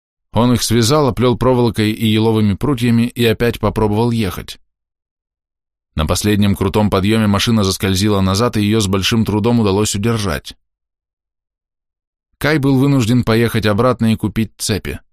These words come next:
Хоть он и понимал, что это единственная возможность двигаться дальше, его, вопреки всякой логике, угнетала необходимость повернуть назад.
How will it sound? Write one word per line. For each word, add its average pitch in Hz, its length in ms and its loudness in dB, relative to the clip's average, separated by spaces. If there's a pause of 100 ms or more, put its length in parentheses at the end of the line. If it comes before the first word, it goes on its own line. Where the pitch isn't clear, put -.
(1500)
Хоть 107 280 0
он 117 160 4
и 110 60 0
понимал, 127 420 2
что - 160 -2
это 101 160 -2
единственная 98 640 0
возможность 98 680 0
двигаться 98 580 -2
дальше, 120 440 -4 (720)
его, 135 300 2
вопреки 143 380 0
всякой 131 340 0
логике, 131 380 0
угнетала 131 520 2
необходимость 120 680 0
повернуть 104 460 0
назад. 104 440 -4